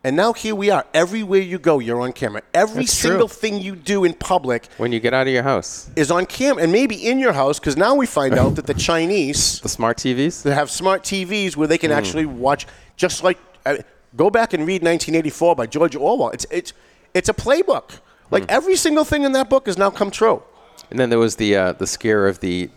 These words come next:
Speaker 2: uh, computer, um, camera looking at you.
Speaker 1: Right,
Speaker 2: And
Speaker 1: yeah.
Speaker 2: then
Speaker 1: Well, look what I do,
Speaker 2: you
Speaker 1: right? When
Speaker 2: went,
Speaker 1: I'm not
Speaker 2: yes,
Speaker 1: on,
Speaker 2: yeah,
Speaker 1: when I'm not
Speaker 2: yeah.
Speaker 1: on, I have a, a postage
Speaker 2: I,
Speaker 1: stamp that
Speaker 2: I
Speaker 1: I
Speaker 2: used to,
Speaker 1: cover
Speaker 2: I
Speaker 1: with.
Speaker 2: used to do that, actually. I just gave up on it.
Speaker 1: Yeah, no, I do it. I do it all the time.
Speaker 2: Mm.
Speaker 1: So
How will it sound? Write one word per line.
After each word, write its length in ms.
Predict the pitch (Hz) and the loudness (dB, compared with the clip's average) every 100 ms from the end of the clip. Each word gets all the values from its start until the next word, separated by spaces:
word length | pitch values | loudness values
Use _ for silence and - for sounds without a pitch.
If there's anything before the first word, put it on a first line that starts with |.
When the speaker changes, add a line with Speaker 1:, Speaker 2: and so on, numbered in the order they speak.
| - | -18
Speaker 2:
uh, 180 | - - - - | -16 -16 -18 -20
computer, 640 | - 95 - 98 98 95 - - | -16 -10 -4 2 2 2 -4 -6
um, 380 | 92 87 - - | -4 -4 -10 -6
camera 280 | - 98 104 | -2 0 0
looking 320 | 104 104 107 107 | -2 -2 -2 -2
at 180 | 101 | -2
you. 80 | 117 | 0
Speaker 1:
Right, 260 | 139 170 175 | 0 0 0
Speaker 2:
And 60 | 151 | 0
Speaker 1:
yeah. 120 | 190 | 0
Speaker 2:
then 100 | 98 - - | -2 -10 0
Speaker 1:
Well, 80 | 175 | 2
look 100 | 202 | 4
what 120 | 220 | 2
I 100 | 247 | 2
do, 100 | 180 | 0
Speaker 2:
you 60 | 117 | -2
Speaker 1:
right? 60 | 160 | 0
When 120 | 143 | 2
Speaker 2:
went, 40 | 160 | 2
Speaker 1:
I'm 100 | 180 | 4
not 200 | 175 139 | 4 4
Speaker 2:
yes, 420 | 156 202 214 - | 2 0 -8 -8
Speaker 1:
on, 60 | 120 | -4
Speaker 2:
yeah, 60 | 143 | 0
Speaker 1:
when 100 | 139 | 2
I'm 100 | 180 | 4
not 180 | 190 | 2
Speaker 2:
yeah. 60 | 131 | 2
Speaker 1:
on, 140 | 139 | 0
I 60 | 143 | 0
have 180 | 139 139 | -2 -2
a, 60 | 135 | 0
a 120 | 127 | 0
postage 380 | 117 165 - 170 | 0 0 -2 -4
Speaker 2:
I, 40 | - | -6
Speaker 1:
stamp 240 | 120 123 | -6 -4
that 80 | 131 | 0
Speaker 2:
I 40 | |
Speaker 1:
I 20 | 135 | 0
Speaker 2:
used 100 | - | 0
to, 60 | |
Speaker 1:
cover 180 | 175 107 | 0 0
Speaker 2:
I 40 | 131 | 0
Speaker 1:
with. 60 | |
Speaker 2:
used 140 | 139 - | 0 -4
to 60 | 107 | -6
do 140 | 107 | -2
that, 160 | 92 90 | 0 0
actually. 340 | 90 - 87 | -2 -4 -4
I 40 | |
just 160 | 87 - | -4 -4
gave 160 | 95 90 | -2 0
up 160 | 85 | -2
on 160 | 80 78 | -4 -8
it. 80 | - | -8
Speaker 1:
Yeah, 200 | 135 151 123 | -6 -6 -4
no, 180 | 127 139 | -2 0
I 120 | 135 | -2
do 180 | 151 143 | -2 -6
it. 80 | - | -6
I 60 | 113 | -6
do 160 | 135 | -4
it 60 | 131 | -2
all 140 | 127 | -2
the 80 | 123 | -4
time. 320 | - 131 98 | -4 -4 -6
Speaker 2:
Mm. 40 | 90 - - | -14 -20 -6
Speaker 1:
So 320 | - 208 190 | 2 2 2